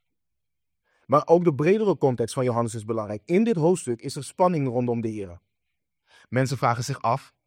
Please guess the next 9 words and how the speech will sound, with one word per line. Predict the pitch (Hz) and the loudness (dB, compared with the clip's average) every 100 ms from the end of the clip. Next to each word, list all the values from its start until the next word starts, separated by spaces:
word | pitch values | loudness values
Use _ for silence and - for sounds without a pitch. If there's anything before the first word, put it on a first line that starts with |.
| _ | _
wie | 107 123 | -2 0
hij | 127 147 | 2 0
is. | 170 - - - _ _ _ - | -4 -6 -12 -18 _ _ _ -10
Sommigen | - 123 117 107 | -2 -2 0 0
wijzen | 110 113 113 | 0 -2 -2
hem | 110 | -2
af, | 123 196 - _ _ _ _ _ | 0 -2 -2 _ _ _ _ _
anderen | 120 127 123 113 104 | 2 4 4 2 -2
twijfelen, | - 143 175 190 180 | 0 2 2 0 0